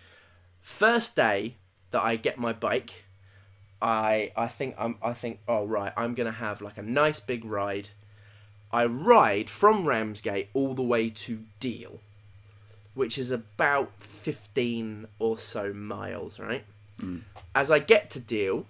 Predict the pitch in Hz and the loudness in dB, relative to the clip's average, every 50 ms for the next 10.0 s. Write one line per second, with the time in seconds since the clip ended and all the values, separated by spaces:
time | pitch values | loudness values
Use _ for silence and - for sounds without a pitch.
0 | - - - - - 123 123 120 - - 131 120 120 113 - - - 269 254 247 | -18 -20 -16 -8 -6 -4 -4 -4 -2 0 0 0 -2 -4 -6 0 4 6 6 6
1 | 247 254 233 226 - - 180 165 - 151 160 147 147 143 131 - 113 107 113 143 | 4 4 2 0 2 2 2 4 4 4 2 2 2 0 -2 -2 0 0 0 0
2 | 175 - - - - - 160 - - - - 151 139 143 135 127 - - 131 - | -4 -8 -12 -12 -4 -4 -4 -4 -4 -4 -4 -2 -2 -2 -2 -4 -4 -8 -6 -2
3 | 131 120 120 117 117 117 110 107 104 95 85 78 92 117 156 - - - - - | 0 0 0 0 -2 -2 -2 -2 -4 -6 -6 -4 -4 -4 -6 -8 -14 -20 -20 -20
4 | - - - - - - - - - - - - 127 135 139 131 147 165 226 214 | -20 -20 -20 -20 -20 -20 -20 -20 -20 -10 -2 4 4 4 6 6 10 10 10 12
5 | 190 160 147 147 151 147 135 131 143 143 - - 220 226 233 220 190 156 135 113 | 10 8 6 4 2 0 0 0 0 -2 -2 2 4 4 4 4 2 0 -2 0
6 | 113 101 101 101 101 - - 104 - - - 123 110 104 104 104 98 104 156 - | 2 2 2 2 0 -2 -10 -12 -12 -10 -6 -6 -6 -4 -2 -2 -2 -2 -2 -4
7 | - - - - - - - - - - - - - - - - - - - _ | -6 -8 -10 -12 -18 -20 -20 -20 -20 -20 -20 -20 -20 -20 -20 -20 -20 -20 -20 _
8 | - - - - - - - 131 127 123 131 139 135 131 127 120 120 127 143 151 | -20 -20 -20 -18 -8 0 4 4 4 6 6 6 6 6 6 4 4 6 8 8
9 | 151 151 151 147 151 - - 113 - - - - 123 107 110 - - - - - | 8 8 6 4 2 2 2 2 2 0 -4 -2 -2 -2 -2 -2 -6 -10 -10 -12